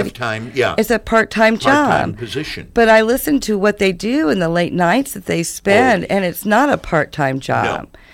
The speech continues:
Speaker 2: It's a very, very, uh, taxing job, uh, that requires people that are really dedicated to doing a lot of research and study and listening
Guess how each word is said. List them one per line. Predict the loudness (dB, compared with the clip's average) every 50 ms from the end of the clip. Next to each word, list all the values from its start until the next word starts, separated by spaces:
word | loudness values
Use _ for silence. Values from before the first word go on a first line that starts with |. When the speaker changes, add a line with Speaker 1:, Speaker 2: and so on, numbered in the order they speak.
| -20 -20 -12 -6
Speaker 2:
It's | -4 -2 -2 0
a | 0 0
very, | 0 0 0 2 2 2 0 0 -2 -4
very, | -2 0 2 2 4 4 2 2 0 0 -4 -4 -6 -6 -4
uh, | 0 0 0 0 -2 -4 -8 -8
taxing | -4 0 0 0 0 -2 -6 -6 -4 -2 -2 -2 -4 -4
job, | -2 2 2 4 4 2 2 0 -4 -6 -12 -16 -20 -20 -20 -20 -20 -20 -18 -8 -2
uh, | -2 0
that | 0 0 -2
requires | -6 -8 -4 0 2 2 2 2 0 -2 -6
people | -8 -8 -8 -4 -2 0 0 2 2 0
that | -2 -2 -4 -4 -2
are | -2 -2 -2 -2 -2
really | -2 0 0 0 0 0 0
dedicated | 0 0 0 0 0 -2 -4 -4 -4 -2 -2 -2 -2 -4 -6
to | -6 -10 -8
doing | -6 -4 -2 -2 -2
a | -2 -2
lot | -2 -2 -2
of | -4 -6 -6
research | -6 -6 -6 -4 -2 0 0 0 0 -4 -8 -14 -18 -20 -20 -20 -20 -10 -6
and | -4 -4 -4
study | -2 0 2 2 4 2 2 0 -2 -4 -6 -10 -16 -20 -20 -20 _ -4
and | -2 -2 0
listening | 0 -2 -4 -4 -6 -4 -2 0 0 0 0 -2 -4